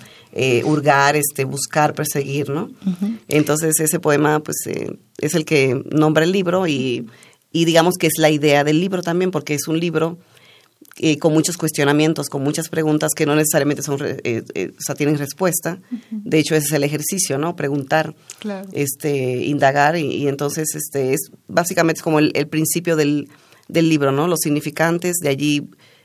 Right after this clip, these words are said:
Speaker 1: preguntar cosas, este, desacomodar, ¿no?
Speaker 2: Ujú, ujú.
Speaker 1: Este
Speaker 2: Ponerte además en la piel de Emily Dickinson, ¿no?
Speaker 1: Exacto, sí, eh, güey,
Speaker 2: Ujú.
Speaker 1: exactamente.
Speaker 2: Lo que
Speaker 1: Así.
Speaker 2: hubiera o lo que no.
Speaker 1: Exacto, lo que
Speaker 2: Los
Speaker 1: hubiera hecho, ¿no?
Speaker 2: subjuntivos,
Speaker 1: Sí, sí.
Speaker 2: exacto. Me parece bien interesante.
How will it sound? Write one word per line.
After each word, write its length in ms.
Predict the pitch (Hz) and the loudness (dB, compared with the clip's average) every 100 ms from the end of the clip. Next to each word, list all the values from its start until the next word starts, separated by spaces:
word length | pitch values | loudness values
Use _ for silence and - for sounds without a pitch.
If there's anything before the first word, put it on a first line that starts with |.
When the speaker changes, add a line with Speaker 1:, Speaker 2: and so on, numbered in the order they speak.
| _ | _
Speaker 1:
preguntar 540 | 156 143 147 151 151 151 | -4 0 2 2 2 2
cosas, 580 | 160 170 175 165 165 | 0 0 2 2 0
este, 380 | 135 - 135 120 120 | -4 -2 -2 -2 -2
desacomodar, 880 | 143 156 135 135 131 143 151 170 170 | -2 -2 -2 0 0 2 2 0 -4
¿no? 160 | 165 | -4
Speaker 2:
Ujú, 180 | 277 - | -4 -6
ujú. 640 | 247 - 233 240 254 - 220 | -8 -2 0 2 0 -2 -4
Speaker 1:
Este 380 | - 233 220 | -2 -2 0
Speaker 2:
Ponerte 400 | 214 202 208 - | 2 4 2 2
además 240 | 214 202 214 | 2 2 2
en 80 | 202 | 0
la 100 | 175 | 2
piel 200 | 202 196 | 0 0
de 200 | 196 185 | -2 0
Emily 320 | 196 214 185 | 2 4 2
Dickinson, 480 | 190 214 208 185 175 | -2 -2 -4 -4 -4
¿no? 40 | 175 | -2
Speaker 1:
Exacto, 460 | 220 151 139 147 | 0 0 -2 -8
sí, 160 | - 147 131 | -6 -6 -4
eh, 100 | 113 | -6
güey, 180 | - 107 | -4 -4
Speaker 2:
Ujú. 140 | 196 190 | -6 -10
Speaker 1:
exactamente. 640 | - 160 147 143 139 165 | -8 -6 -4 -4 -4 -6
Speaker 2:
Lo 140 | 185 185 | -4 -4
que 80 | - | -2
Speaker 1:
Así. 80 | 175 | 0
Speaker 2:
hubiera 400 | 190 196 190 180 | 2 2 0 -2
o 80 | |
lo 160 | 180 175 | -4 -6
que 100 | 180 196 | -4 -4
no. 80 | 294 - - | -6 -10 -6
Speaker 1:
Exacto, 340 | 151 160 165 | -2 -2 0
lo 80 | 156 | 2
que 60 | 156 | 4
Speaker 2:
Los 60 | 208 | 6
Speaker 1:
hubiera 220 | 165 160 | 6 8
hecho, 80 | 233 | 8
¿no? 60 | |
Speaker 2:
subjuntivos, 440 | 214 226 214 196 185 | 8 6 6 4 2
Speaker 1:
Sí, 60 | - - | -2 2
sí. 60 | |
Speaker 2:
exacto. 600 | 214 - 208 208 - 196 - - - - - | 4 4 2 0 -6 -8 -8 -20 -20 -18 -2
Me 100 | 220 | 0
parece 340 | 247 233 240 262 | 2 2 4 6
bien 160 | 247 | 10
interesante. 580 | 254 247 196 185 233 247 | 10 8 2 2 2 0